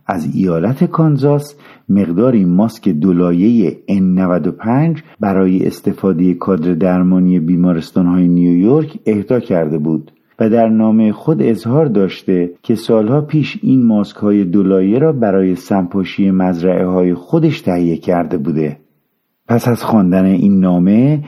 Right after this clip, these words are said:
فرماندار نیویورک با احساساتی عمیق اعلام کرد که این حکایت یک گام فداکارانه و پرثمر یک شهروند معمولی است که جان عده‌ای از پزشکان را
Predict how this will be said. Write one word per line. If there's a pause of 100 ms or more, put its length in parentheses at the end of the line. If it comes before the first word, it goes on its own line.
(140)
فرماندار
نیویورک
با
احساساتی
عمیق (160)
اعلام
کرد (200)
که
این (160)
حکایت
یک
گام
فداکارانه
و
پرثمر (320)
یک
شهروند (160)
معمولی
است (220)
که
جان
عده‌ای
از
پزشکان
را